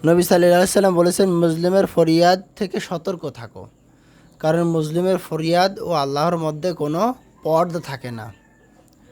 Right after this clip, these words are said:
হাদিসটি আছে সহিহ বুখারী, চোদ্দোশো ছিয়ানব্বই নম্বর হাদিস। মজলুমের দোয়া কবুলের ব্যাপারে একটি হাদিস। মজলুমের দোয়া কবুল হওয়ার একটি উদাহরণ হলো আবু সাদাহ রাদিয়াল্লাহু তাআলা আনহুর সঙ্গে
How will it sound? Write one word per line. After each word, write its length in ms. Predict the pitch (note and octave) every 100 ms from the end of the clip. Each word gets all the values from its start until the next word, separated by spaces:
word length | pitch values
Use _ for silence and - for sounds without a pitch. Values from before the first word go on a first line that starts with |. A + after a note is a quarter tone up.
| - _ _ _
হাদিসটি 380 | - D3 D#3+ -
আছে 200 | D#3+ F3+
সহিহ 400 | - D3+ D3+ D#3
বুখারী, 500 | C#3 - D3+ E3 G3 - _ -
চোদ্দোশো 400 | C3+ C3 C#3+ D#3+
ছিয়ানব্বই 560 | - C3 B2 A2+ A2+
নম্বর 220 | G#2 G#2
হাদিস। 400 | G#2 C3 - - - _ _ - - _ -
মজলুমের 560 | D#3+ E3+ E3+ G#3 G#3 D3+
দোয়া 240 | D#3+ E3+ E3+
কবুলের 360 | F3 F#3 F#3+
ব্যাপারে 360 | E3+ D3+ D#3 D3
একটি 160 | C#3
হাদিস। 420 | C3 A#2+ A#2+ C#3+ - _ _ _ _ _ - _ D#3+
মজলুমের 520 | F3+ F3+ G#3 A3 E3
দোয়া 240 | E3+ F3 F3
কবুল 260 | E3 E3+ F#3
হওয়ার 300 | F3 F#3 F3+
একটি 400 | D#3 - F3+ F3+
উদাহরণ 580 | D3+ D3+ D3+ E3+ F3
হলো 120 | F3 E3
আবু 680 | C#3+ C#3+ D#3 E3+ F3 - -
সাদাহ 540 | - C#3+ D3+ E3+ E3
রাদিয়াল্লাহু 440 | C#3+ D3 D3 D3
তাআলা 260 | D3 D3+ C#3
আনহুর 220 | C#3+ D#3
সঙ্গে 600 | D#3 C#3 D3+ D#3+ D3 D#3+